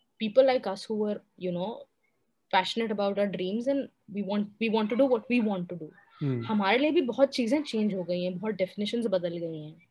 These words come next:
Speaker 1: कितना कुछ रीरूट करना पड़ा है।
Speaker 2: True that।
Speaker 1: And living at home with your parents also is not very easy।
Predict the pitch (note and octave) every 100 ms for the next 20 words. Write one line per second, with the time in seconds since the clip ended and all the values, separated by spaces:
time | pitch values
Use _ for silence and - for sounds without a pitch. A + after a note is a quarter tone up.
0 | _ _ _ _ - A3+ C4 B3 C#4 A3
1 | A#3 A#3 B3 - G3+ F3+ E3+ D#3+ D#3 D#3
2 | - _ _ _ - D3 B2+ B2+ B2 -
3 | _ _ _ _ - A3 A#3 A3 A3 A#3+
4 | B3+ C4 B3 _ G3+ G#3 - G#3 G#3+ G3
5 | G#3 G#3 F3+ G3+ G3+ E3 E3 A#3+ C#4+ A#3
6 | G3 F#3+ F#3 F3+ D#3+